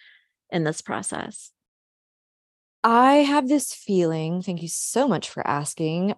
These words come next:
Speaker 2: I have this feeling, eh, I'm being reminded of, of this thing that, like, once upon a time before a thing called a pandemic, when I would make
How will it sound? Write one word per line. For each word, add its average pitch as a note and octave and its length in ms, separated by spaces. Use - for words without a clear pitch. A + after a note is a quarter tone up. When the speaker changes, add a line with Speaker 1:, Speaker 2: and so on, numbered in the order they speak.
Speaker 2:
I D#3 80
have G#3+ 200
this A3 220
feeling, F3+ 640
eh, - 160
I'm G3 200
being A3 200
reminded F3 500
of, D#3+ 300
of D#3 200
this D#3+ 240
thing D#3+ 480
that, D3+ 180
like, D3+ 180
once D3+ 280
upon D#3 240
a D#3 60
time D3 360
before D3 640
a D#3+ 60
thing D3 240
called D3+ 180
a D3 60
pandemic, D3 600
when D3 140
I C#3 320
would C#3+ 500
make C#3+ 520